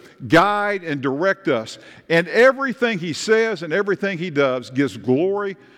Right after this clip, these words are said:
to the Savior, to the one who gave his life and heart for us. That's how Paul begins this letter. That's a pretty powerful letter. I usually just put, "Dear Karen,"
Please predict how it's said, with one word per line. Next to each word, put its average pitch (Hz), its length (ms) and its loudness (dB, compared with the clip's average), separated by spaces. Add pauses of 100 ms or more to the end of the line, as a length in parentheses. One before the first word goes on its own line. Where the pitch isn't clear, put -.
(460)
to 151 100 -2
the 156 120 -2
Savior, 107 640 -6 (840)
to 180 100 8
the 170 100 2
one 202 380 -4
who 180 180 -2
gave 175 320 0
his 135 220 -6
life 170 380 -2
and 127 120 -8
heart 160 320 -2
for 165 160 -2
us. 120 240 -4 (300)
That's 214 320 4
how 208 240 0
Paul 160 640 0 (160)
begins 160 420 2
this 180 280 0
letter. 156 420 -2 (360)
That's - 140 -4
a 175 60 0
pretty 208 260 2
powerful 190 460 0
letter. 151 400 -2 (320)
I 170 160 6
usually 160 260 -2
just 165 220 -4
put, 123 320 0
"Dear 180 400 4 (400)
Karen," 139 500 -2